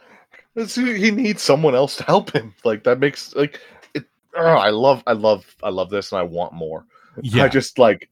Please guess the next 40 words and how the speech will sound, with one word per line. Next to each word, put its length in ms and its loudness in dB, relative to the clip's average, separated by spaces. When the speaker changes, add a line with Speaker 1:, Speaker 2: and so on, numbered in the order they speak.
Speaker 1:
I, 120 6
it's, 380 0
it's 160 -4
always 360 4
a 60 -2
struggle 440 2
to 80 -14
get 200 -8
past 360 -6
the 140 -4
assholes 420 -4
in 80 -14
the 80 -12
beginning. 380 -12
Speaker 2:
Yeah, 180 0
and 120 -4
so 180 4
then 360 0
they 120 4
set 120 2
up 60 -2
the 60 -4
plan. 460 0
She 380 -2
is 320 0
disguised 460 0
as 220 0
her 80 -4
sister. 340 -4
Uh, 120 -6
also, 340 2
it's 280 -6
a 60 -12
plot 180 0
element 240 0
I 120 -10
don't 220 -6
really 180 -6
like. 300 -2
Uh, 360 2